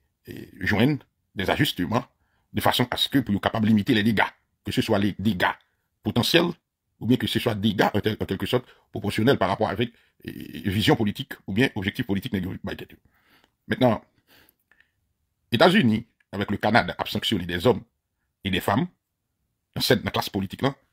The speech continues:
pour corruption, pour financement de gang, pour détournement de fonds publics. So,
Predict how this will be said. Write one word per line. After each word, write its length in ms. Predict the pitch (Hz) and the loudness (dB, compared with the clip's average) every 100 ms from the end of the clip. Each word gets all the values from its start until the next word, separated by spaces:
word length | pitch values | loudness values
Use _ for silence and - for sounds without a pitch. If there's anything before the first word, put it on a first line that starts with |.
| _ _ | _ _
pour 100 | - | -6
corruption, 500 | - 175 101 - 98 - _ - | 6 6 6 -4 -6 -8 _ -12
pour 100 | 104 | -4
financement 360 | 113 104 90 | -2 0 -2
de 40 | 92 | 0
gang, 220 | 120 135 _ _ _ _ _ - | 0 0 _ _ _ _ _ -2
pour 340 | 123 117 98 | 2 2 2
détournement 380 | 95 120 110 98 | 0 2 2 2
de 80 | 104 | -2
fonds 220 | - 101 | -6 -8
publics. 340 | 90 107 - - _ _ _ _ _ - | -6 -8 -8 -20 _ _ _ _ _ -2
So, 240 | 120 92 | 0 0